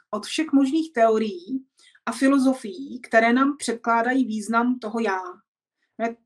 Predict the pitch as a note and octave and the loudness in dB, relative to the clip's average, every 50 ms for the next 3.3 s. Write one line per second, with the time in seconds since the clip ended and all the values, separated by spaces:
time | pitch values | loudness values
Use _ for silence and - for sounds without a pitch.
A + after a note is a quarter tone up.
0 | - - G#3+ G#3 - - - - - - G#3 G#3 G3+ - - - G3 G3 - A3+ | -18 -16 -16 -16 -12 -10 -10 -10 -10 -10 -12 -12 -12 -14 -14 -14 -14 -10 -8 -8
1 | A3+ A3+ - - G#3 F#3+ - - - G3 F#3+ G#3 G#3+ G3+ G3+ G3 G3 G#3+ A3 G3+ | -8 -8 -10 -12 -14 -14 -14 -14 -14 -12 -10 -8 -8 -8 -8 -8 -6 -6 -6 -4
2 | G3+ G3 G3+ G3+ A3 A#3 A#3 A3 G#3+ G#3 A3 A3 - A3+ A3+ - - C4+ C4 - | -4 -4 -4 -4 -6 -6 -6 -6 -8 -8 -8 -8 -10 -10 -8 -6 -6 -6 -4 -4
3 | - A3 - F#4 - A#3+ | -6 -4 -4 -4 -6 -8